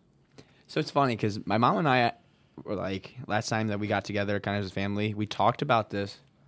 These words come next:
And we, my whole, like, f-,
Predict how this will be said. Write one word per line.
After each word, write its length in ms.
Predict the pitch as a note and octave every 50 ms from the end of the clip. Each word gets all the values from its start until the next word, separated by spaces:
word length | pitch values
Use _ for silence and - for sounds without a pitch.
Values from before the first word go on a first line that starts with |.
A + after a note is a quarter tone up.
| _ _ _ _ _ - - - - - - _ _ _ -
And 720 | - A#2 B2 A#2 A2+ A2+ A#2 A#2 A2+ A2 G#2 G#2 G2+ - - - _ _ _ _ _ _ _ _ _ -
we, 180 | B2+ C#3 - - - _ _ - - _ _ _ - -
my 140 | - B2+ A#2+
whole, 540 | B2 - - - D#3 D#3+ F3 F#3 G3 G3 F#3+
like, 240 | F3 D#3 D3 C#3 - _ _ _ _ _ _ _ _ _ _ _ _
f-, 200 | - - - -